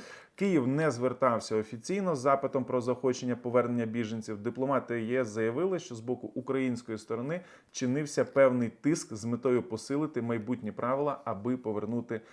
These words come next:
людей. Один з дипломатів додав, що наразі, е, це не конкретний запит з боку уряду України, а радше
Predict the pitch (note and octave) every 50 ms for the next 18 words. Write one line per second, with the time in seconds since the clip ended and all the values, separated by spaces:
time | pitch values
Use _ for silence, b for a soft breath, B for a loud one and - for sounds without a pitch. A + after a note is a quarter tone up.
0 | B B B B - A2 C3+ C3+ A2+ A#2 G2+ F#2 F2 - - - G#2+ A#2 A#2+ C3+
1 | B2+ G#2+ G#2+ A#2 A2+ - A2+ A#2+ A#2 A2+ G#2 - G#2 G2 G2 G#2+ G#2+ C#3+ E3 E3+
2 | - C3 A#2 A#2 B2 B2+ A#2+ A2 A#2+ A2 B B B B B B B - A2+ A#2+
3 | A#2 A#2 - - C#3+ C3 B2+ B2+ C3+ C#3+ C#3 - - C3+ B2+ A2+ - C3+ B2+ A#2
4 | A2+ B2 A#2 G#2+ A#2 B2 A2+ - A#2 G#2+ G#2 G#2 A2+ A2+ - - A2+ G#2+ G#2+ G2+
5 | G2+ G#2+ G2+ B2+ C#3+ E3+ F3+ - - - A2+ A#2 B2 B2+ B2+ - - C3 -